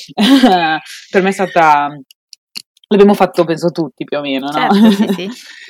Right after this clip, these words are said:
Speaker 1: E, mm, per me è stato, è stato bello. Ehm, successivamente, ehm, sono sempre stata davvero molto, molto bene, anche a mio agio tutto sommato con i cambiamenti, magari,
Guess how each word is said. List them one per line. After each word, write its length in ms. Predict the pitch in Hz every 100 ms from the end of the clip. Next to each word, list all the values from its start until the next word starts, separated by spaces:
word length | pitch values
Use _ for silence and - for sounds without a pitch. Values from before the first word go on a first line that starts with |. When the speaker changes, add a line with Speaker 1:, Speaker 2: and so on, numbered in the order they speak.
| _ _
Speaker 1:
E, 720 | - 170 160 151 143 127 120
mm, 580 | - - - - - -
per 120 | - 180
me 100 | 196
è 20 |
stato, 680 | 208 - 165 156 143 143 135
è 120 | 165
stato 260 | 190 170 165
bello. 680 | 139 139 151 151 147 147
Ehm, 680 | - 151 143 151 151 151 139
successivamente, 1600 | 139 214 - 208 - 208 196 208 233 254 269 196 156 143 143 143 _ _ _
ehm, 480 | - 143 139 135 - - 127 - - -
sono 200 | - 208
sempre 280 | 214 208 240
stata 240 | 214 196
davvero 380 | 208 170 165 180
molto, 600 | 175 160 - 170 156 151
molto 360 | 151 165 160 170
bene, 500 | 151 143 139 143 151
anche 260 | 180 180 185
a 20 |
mio 200 | 175 175
agio 300 | 175 180 185
tutto 260 | 196 190 160
sommato 440 | - 160 165 165
con 160 | 165 160
i 60 |
cambiamenti, 840 | 147 160 160 160 156 131 143 - 170
magari, 440 | 175 196 226